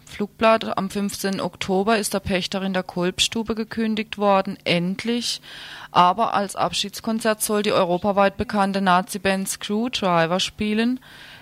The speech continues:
Das müssen wir verhindern. Hofbräu ist der Eigentümer der Kolbstube.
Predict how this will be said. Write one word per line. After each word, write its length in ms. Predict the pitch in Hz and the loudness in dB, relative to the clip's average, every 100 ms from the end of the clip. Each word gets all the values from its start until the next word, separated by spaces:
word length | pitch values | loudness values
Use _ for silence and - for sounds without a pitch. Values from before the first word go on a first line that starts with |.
| - | 2
Das 260 | 185 190 | 4 4
müssen 280 | 226 214 226 | 2 -2 0
wir 120 | 208 | 0
verhindern. 680 | 202 202 185 190 190 185 175 | 0 -2 -2 -2 0 0 0
Hofbräu 640 | 170 190 - - 240 240 | -2 -4 -8 0 2 4
ist 320 | 247 - 196 202 | 2 -4 -4 0
der 120 | 165 | 4
Eigentümer 580 | 160 175 214 233 226 220 | 4 4 0 -2 0 0
der 100 | 220 | -2
Kolbstube. 920 | - 214 214 - 226 220 208 226 | 0 0 0 -4 -2 -2 0 0